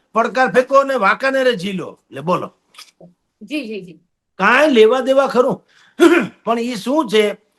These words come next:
Speaker 1: કે પડકાર ઝીલવાની ઘટના શું છે કે ભાઈ તમે એમ કે અહીંયા આવીને લડો, મોરબીમાંથી જીતી જાઓ કે હારી જાઓ, હવે જો કાંતિભાઈને તમે હરાવી દો તો હું રાજીનામું આપી દઈશ.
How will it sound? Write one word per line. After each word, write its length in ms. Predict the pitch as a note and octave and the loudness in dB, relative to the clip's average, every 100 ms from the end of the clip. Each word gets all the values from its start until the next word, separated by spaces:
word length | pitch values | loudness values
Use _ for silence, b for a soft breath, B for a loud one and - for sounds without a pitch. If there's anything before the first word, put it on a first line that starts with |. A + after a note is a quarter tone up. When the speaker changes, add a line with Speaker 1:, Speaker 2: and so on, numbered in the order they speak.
| _ _ | _ _
Speaker 1:
કે 120 | - - | -2 -2
પડકાર 580 | - F#3 G3+ A#3+ B3+ | 0 -2 -2 0 -2
ઝીલવાની 520 | G#3+ D#3+ G3 A3+ A#3+ A#3 | 0 -4 -2 -2 -2 -4
ઘટના 500 | F#3+ F#3 - B3 G#3+ | -6 -8 -4 -2 -2
શું 160 | C4 | -2
છે 120 | G3+ | -4
કે 100 | G#3+ | -4
ભાઈ 260 | G#3 A#3+ A#3 _ _ _ _ | -4 -6 -6 _ _ _ _
તમે 220 | G3+ B3 C4+ | -2 2 2
એમ 200 | C4 A3 | 2 2
કે 140 | B3+ | 0
અહીંયા 280 | G#3 A#3 A#3+ | 0 0 0
આવીને 320 | A#3 A#3+ A3+ | 0 -2 -6
લડો, 480 | G#3 A#3+ B3 D3+ - _ | -2 2 2 0 -8 _
મોરબીમાંથી 720 | D3+ A3 A3+ A#3 A#3 G#3 G#3+ | -6 -4 -4 -2 -2 -2 -6
જીતી 300 | E3+ G3 C4+ | -10 -10 -6
જાઓ 280 | A#3 G3+ D#3+ _ b b | 0 0 0 _ b b
કે 80 | G3+ | -6
હારી 340 | B2 E3 B3 | -2 -2 -2
જાઓ, 300 | A#3 G3 E3 - _ - | 0 0 -2 -8 _ -12
હવે 200 | D#3 A3 | -4 -2
જો 160 | A3+ A#3 | 0 0
કાંતિભાઈને 580 | F#3 A3+ G#3+ A#3+ B3 A3 | 0 0 0 4 4 4
તમે 220 | A#3 G#3 | 2 0
હરાવી 220 | G#3+ A#3+ | 0 -2
દો 120 | A#3+ | -4
તો 140 | G3 E3+ | -4 -2
હું 240 | F#3+ B3+ | 2 2
રાજીનામું 460 | A#3+ A3+ A3+ G#3+ G3+ | 2 0 -4 -2 -2
આપી 140 | F#3+ | -4
દઈશ. 180 | E3 | -10